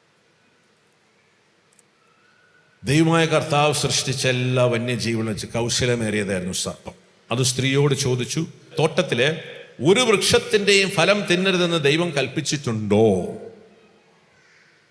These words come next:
ദൈവം ഇവരെ ഇവിടെയെല്ലാം സ്ഥാ-, ആക്കിയതിന് ശേഷം ദൈവം മാറി. അതിനുശേഷം സ്ത്രീയുടെ, സ്ത്രീ ഒറ്റയ്ക്ക് നിൽക്കുന്നൊരവസ്ഥയാണ് കേട്ടോ.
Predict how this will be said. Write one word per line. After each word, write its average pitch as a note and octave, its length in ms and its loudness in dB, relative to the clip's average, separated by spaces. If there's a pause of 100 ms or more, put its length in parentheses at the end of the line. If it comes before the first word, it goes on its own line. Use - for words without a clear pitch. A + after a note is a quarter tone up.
(120)
ദൈവം C#3 260 4
ഇവരെ F3+ 220 6
ഇവിടെയെല്ലാം F3+ 340 4
സ്ഥാ-, E3 320 2
ആക്കിയതിന് C#3+ 520 0
ശേഷം E3 520 0
ദൈവം D3 340 0 (280)
മാറി. D3 260 2 (760)
അതിനുശേഷം F3 720 2
സ്ത്രീയുടെ, E3+ 500 2
സ്ത്രീ D#3+ 260 -2
ഒറ്റയ്ക്ക് D#3 380 -2
നിൽക്കുന്നൊരവസ്ഥയാണ് C#3+ 800 -2
കേട്ടോ. B2 260 -6